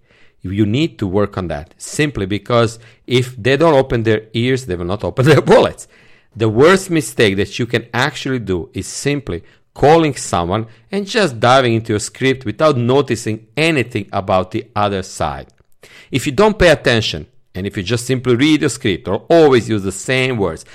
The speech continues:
same intonation, same <laughs> monotone voice, you will always get the same results. Sounds familiar? Albert Einstein said, and that's actually perfect for <laughs> salespeople, "That's the definition of insanity. Always doing the same thing, expecting different results."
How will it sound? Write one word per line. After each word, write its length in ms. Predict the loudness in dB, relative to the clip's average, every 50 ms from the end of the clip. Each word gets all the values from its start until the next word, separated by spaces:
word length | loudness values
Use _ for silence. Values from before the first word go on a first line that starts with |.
| -20 _
same 400 | _ -8 -2 0 2 2 2 0
intonation, 640 | -2 -2 -4 -4 -4 -4 -4 -6 -6 -10 -12 -14 -14
same 520 | -14 -14 -4 -2 0 0 2 0 0 0
<laughs> 60 | 2
monotone 420 | 2 2 2 0 0 0 -2 0 2
voice, 400 | 4 4 4 4 2 -4 -10 -20 _ _ _ _ _ _ -20 _ _ _ _ _
you 100 | -6 -4
will 160 | -4 -4 -6 -4 -2
always 420 | 2 2 2 4 2 0 -2 -2
get 220 | -4 -6 -6 -4
the 60 | -6 -8
same 400 | -10 -8 -8 -8 -8 -8 -10 -12 _ _
results. 580 | -8 -8 -6 -4 -4 -4 -6 -6 -12 -20 -20 _ _ _ _ _ _ _
Sounds 240 | -6 -6 -6 -4
familiar? 500 | -2 -2 0 0 0 2 2 2 2 0 -6 _ _ _
Albert 320 | -4 -2 -2 -2 -2 -2
Einstein 300 | -2 -2 -2 -2 -6 -8
said, 360 | -8 -6 -6 -6 -6 -6 -8 -12 _ _ _ _ _ _ -10
and 100 | -4 -2
that's 180 | -2 -2 0
actually 300 | -2 -2 -2 -4 -6 -6
perfect 380 | -4 -4 -4 -4 -4 -4 -8 -6
for 120 | -6 -4
<laughs> 140 | -4 -4 -4
salespeople, 600 | -4 -4 -4 -6 -4 -6 -6 -6 -6 -8 -10 -10 -10 -16 _ _
"That's 180 | -2 -2 -2
the 60 | 0 -2
definition 420 | -2 0 2 0 0 0 0 -2
of 80 | -2 -2
insanity. 600 | -2 -2 0 0 0 2 0 -2 -4 -8 -12 -12 -16 _ _ _ _ _
Always 340 | 2 4 6 6 4 4 2
doing 200 | 2 2 2 2
the 80 | 0 -2
same 320 | -4 0 0 0 0 0
thing, 240 | 0 -2 -2 -2 -2
expecting 480 | -6 -8 -8 -4 -4 -4 -4 -4 -6 -6
different 340 | -4 -4 -4 -6 -6 -4
results." 440 | -6 -4 -4 -4 -6 -8 -12 -20 _